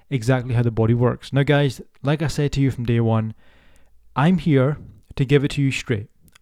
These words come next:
I'm not here to sugarcoat anything or mollycoddle anyone. If you don't like what I say, it's because you're not willing to accept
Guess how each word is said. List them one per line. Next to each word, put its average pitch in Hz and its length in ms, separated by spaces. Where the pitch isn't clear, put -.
I'm 139 220
not 170 220
here 156 200
to - 100
sugarcoat 143 600
anything 127 480
or 117 80
mollycoddle 127 800
anyone. 110 400
If 185 240
you 190 140
don't 175 240
like 143 320
what 131 340
I 123 120
say, 135 320
it's 139 180
because 135 500
you're 127 100
not 135 140
willing 123 320
to 127 140
accept - 480